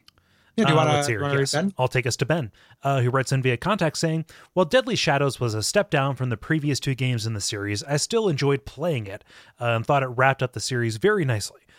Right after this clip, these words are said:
Speaker 2: coming full circle at the very end. Um, I would play the, <laughs> I would play an entire game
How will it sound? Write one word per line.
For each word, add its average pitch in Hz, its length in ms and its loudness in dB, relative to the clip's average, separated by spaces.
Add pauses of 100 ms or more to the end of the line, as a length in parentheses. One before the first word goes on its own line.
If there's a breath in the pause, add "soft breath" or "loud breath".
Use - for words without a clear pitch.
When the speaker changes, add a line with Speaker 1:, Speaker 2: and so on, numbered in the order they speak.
(140 soft breath)
Speaker 2:
coming 190 260 2
full 190 240 -2
circle 127 560 -4
at 110 100 -4
the 113 60 -6
very 104 320 -4
end. - 240 -18 (480 soft breath)
Um, 139 260 0
I 151 80 0
would 160 160 0
play 196 280 0
the, 151 260 -4
<laughs> - 140 -8
I 185 40 2
would 175 140 -2
play 180 180 0
an 143 60 0
entire 165 480 -2
game 120 440 -4